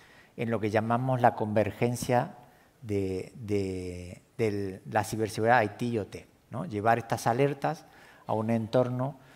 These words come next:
de servicio veinticuatro por siete que tenga capacidad de de-, detectar y gestionar esa,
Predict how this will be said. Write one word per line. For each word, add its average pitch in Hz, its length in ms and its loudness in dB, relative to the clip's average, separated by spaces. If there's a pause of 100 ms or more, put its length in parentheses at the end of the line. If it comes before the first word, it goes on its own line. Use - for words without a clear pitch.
(140)
de 104 100 -2
servicio 110 460 -4
veinticuatro 110 560 -2
por 110 160 -4
siete 170 680 0
que - 120 -4
tenga 123 480 -2
capacidad 110 500 0
de 98 240 -6
de-, - 180 -14
detectar 104 600 0
y 110 40 -2
gestionar 104 500 -4
esa, 101 260 -4